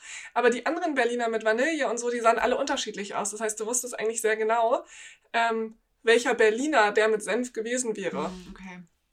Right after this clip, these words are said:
Speaker 1: Der sah aus wie ein Meerfrucht-Berliner.
Speaker 2: Mhm.
Speaker 1: Und davon hatten wir keine. Weil es
Speaker 2: Ja,
Speaker 1: viel
Speaker 2: gut.
Speaker 1: geilere Füllungen gab, auch mit Alkohol zum Beispiel.
Speaker 2: Ehrlich?
Speaker 1: Ja.
Speaker 2: Was denn so?
Speaker 1: Grand Marnier, <laughs> Cognac, Champagner.
Speaker 2: <laughs>
Speaker 1: Das muss sich auch lohnen.
Speaker 2: Ja, klar.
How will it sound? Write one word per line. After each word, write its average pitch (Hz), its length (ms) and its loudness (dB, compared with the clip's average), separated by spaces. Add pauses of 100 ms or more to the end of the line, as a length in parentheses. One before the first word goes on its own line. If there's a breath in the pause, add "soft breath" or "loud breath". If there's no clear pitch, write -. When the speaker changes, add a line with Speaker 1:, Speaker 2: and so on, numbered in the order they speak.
(120)
Speaker 1:
Der 220 100 6
sah 233 160 6
aus 233 160 4
wie 254 60 -4
ein 226 60 -4
Meerfrucht-Berliner. 202 880 -4
Speaker 2:
Mhm. 208 380 -8 (840)
Speaker 1:
Und 208 180 -6
davon 220 240 -4
hatten 214 120 -4
wir 220 80 0
keine. 170 380 -10 (460)
Weil 190 120 -6
es 196 80 -4
Speaker 2:
Ja, 190 60 -6
Speaker 1:
viel - 80 0
Speaker 2:
gut. 202 80 0
Speaker 1:
geilere 220 240 2
Füllungen 202 340 -4
gab, 190 220 -6
auch 208 120 -14
mit 196 140 -14
Alkohol 214 380 -10
zum 214 160 -18
Beispiel. - 360 -16 (220)
Speaker 2:
Ehrlich? 196 440 -12
Speaker 1:
Ja. 214 440 -4
Speaker 2:
Was 196 180 -8
denn 160 180 -10
so? 180 320 -8
Speaker 1:
Grand 202 220 -12
Marnier, 220 580 -6
<laughs> - 80 -18
Cognac, 220 720 -6
Champagner. 226 920 -6
Speaker 2:
<laughs> 226 160 -4 (1300 loud breath)
Speaker 1:
Das 254 160 4
muss 311 100 -2
sich 285 160 0
auch 226 120 0
lohnen. 240 520 -2
Speaker 2:
Ja, 247 160 6
klar. 311 300 4